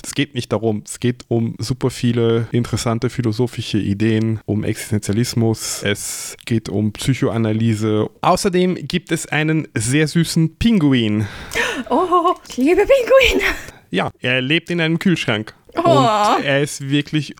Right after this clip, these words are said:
Speaker 1: äußerst süß. Also alleine deswegen lohnt es sich eigentlich. Außerdem, das ist vielleicht so ein bisschen erstaunlich für so ein Anime, gibt es sehr viele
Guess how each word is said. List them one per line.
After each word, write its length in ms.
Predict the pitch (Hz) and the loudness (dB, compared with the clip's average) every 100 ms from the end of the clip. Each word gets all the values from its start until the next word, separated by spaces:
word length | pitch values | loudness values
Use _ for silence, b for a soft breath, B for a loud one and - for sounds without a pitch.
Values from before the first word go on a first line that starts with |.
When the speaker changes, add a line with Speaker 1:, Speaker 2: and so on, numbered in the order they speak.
| - | -2
Speaker 1:
äußerst 420 | 135 139 143 - | -2 0 -4 -2
süß. 220 | 113 113 | -2 -2
Also 220 | - 110 - | 0 0 0
alleine 300 | 120 131 127 | -2 -2 0
deswegen 480 | 123 - 139 127 | -2 -2 -4 0
lohnt 240 | 127 131 123 | 0 0 -2
es 100 | - | -6
sich 220 | 110 - | -4 -2
eigentlich. 420 | 113 113 139 - b - | -4 -4 -4 -6 b -2
Außerdem, 800 | 117 190 220 196 202 202 196 - _ | -2 0 -2 0 0 2 -2 -4 _
das 180 | 139 131 | -4 0
ist 160 | 151 - | -2 0
vielleicht 280 | 165 156 _ - | -2 -2 _ -6
so 100 | 139 | -4
ein 60 | 127 | -2
bisschen 280 | 135 170 | -2 0
erstaunlich 640 | 135 - 110 143 190 185 - | -2 -2 0 0 0 -2 -6
für 220 | - 165 | -2 2
so 100 | 160 | 2
ein 140 | 151 | 0
Anime, 580 | 127 151 170 165 165 156 _ - | -2 0 2 2 2 0 _ -8
gibt 240 | 143 - | -8 -2
es 200 | 147 - | -4 -2
sehr 360 | - - 135 135 | -8 -6 -2 -2
viele 480 | - 160 156 156 | 0 0 2 2